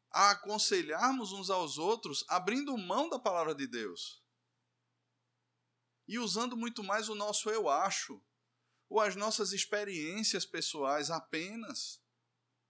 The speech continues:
ou os nossos traumas, ou as nossas expectativas. Veja,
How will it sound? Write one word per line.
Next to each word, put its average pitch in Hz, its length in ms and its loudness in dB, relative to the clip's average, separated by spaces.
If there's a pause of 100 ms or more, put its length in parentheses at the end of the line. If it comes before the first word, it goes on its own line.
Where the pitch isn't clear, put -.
(960)
ou 220 180 4
os 208 80 0
nossos 214 440 0
traumas, 208 920 0 (1300)
ou 226 140 6
as 214 160 6
nossas 233 340 0
expectativas. 240 1300 -4 (1600)
Veja, 269 480 -2